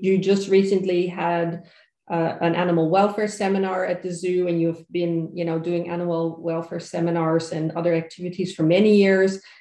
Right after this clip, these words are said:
And also now, um, of course, for decades, you say you working on conservation. So everything, again, you know, you just recently posted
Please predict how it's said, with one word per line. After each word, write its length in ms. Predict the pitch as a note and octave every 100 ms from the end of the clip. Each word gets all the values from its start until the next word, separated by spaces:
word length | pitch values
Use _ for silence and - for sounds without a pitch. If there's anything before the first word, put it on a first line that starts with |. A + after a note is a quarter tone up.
| -
And 220 | G3+ G#3+
also 420 | G#3+ A#3 A#3 G#3
now, 500 | F#3+ F3+ F3+ F3+ F#3 -
um, 500 | F3+ F3 E3+ F3 E3
of 180 | E3+ -
course, 180 | F#3 F#3
for 140 | F3+
decades, 640 | E3 F#3+ G#3 F#3+ F3 E3+ -
you 140 | F3+
say 320 | F3 F3+ F3
you 540 | E3+ F3 F3 - F3 E3 -
working 400 | F3 F#3 F#3+ F3
on 160 | E3+
conservation. 640 | F#3 F3+ F3+ E3+ G#3 G3+ D#3+
So 120 | F3
everything, 500 | E3 G3+ A3 G#3+ F#3+
again, 500 | F3+ F#3 F#3 F#3 F#3+ - _ _
you 80 | F3
know, 80 | E3+
you 160 | F3+
just 240 | F3+ F#3+ F#3+
recently 600 | F#3 F#3+ F#3 F#3 E3+ E3+
posted 680 | F#3 F#3+ - F3 E3+ -